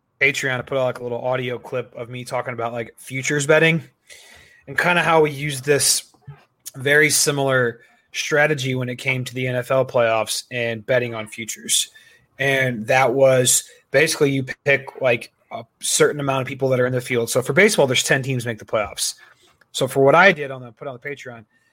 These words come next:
is I picked and put futures out on forty percent of the field. So I picked four teams. I'm like, "You know what? They have a shot to win the postseason or to win the World Series," and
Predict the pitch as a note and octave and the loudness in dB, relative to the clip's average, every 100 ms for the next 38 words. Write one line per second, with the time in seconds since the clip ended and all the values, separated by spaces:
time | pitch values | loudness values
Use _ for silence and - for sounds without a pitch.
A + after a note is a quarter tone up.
0 | _ C3 C3+ D#3 D#3 D#3+ D#3 C#3+ C3 D3 | _ -14 -8 -8 -6 -8 -8 -18 -16 -16
1 | - C#3+ C#3+ C#3 C3 B2+ - B2+ - D#3 | -16 -18 -14 -10 -8 -10 -10 -16 -2 0
2 | D3+ C3 C#3 C#3 B2 A#2 A#2 G2+ - C3 | 0 -4 -8 -8 -10 -12 -14 -14 -14 -14
3 | A#2+ B2+ _ D#3+ F#3 - D#3 D3 C3+ - | -12 -16 _ -2 -2 -2 -6 -4 -6 -8
4 | _ _ _ _ _ _ F#3 F3 F#3 F#3+ | _ _ _ _ _ _ -8 -4 -2 2
5 | F3+ F3 - _ _ _ - D#3+ D#3+ C#3+ | 4 4 2 _ _ _ 2 4 6 4
6 | E3+ D3+ - C#3+ C#3+ C3+ C3 C3+ C3 A#2+ | 4 4 2 -2 -2 -4 -6 -8 -8 -12
7 | G#2+ - D2+ - _ _ _ D3+ D3+ D3+ | -14 -16 -20 -20 _ _ _ 0 0 0
8 | D3 E3 D#3+ D3 C3+ D#3 C3 - - _ | -2 -2 2 0 2 2 2 0 -8 _
9 | _ _ _ _ - _ C#3 C#3 B2 | _ _ _ _ -18 _ -2 0 -2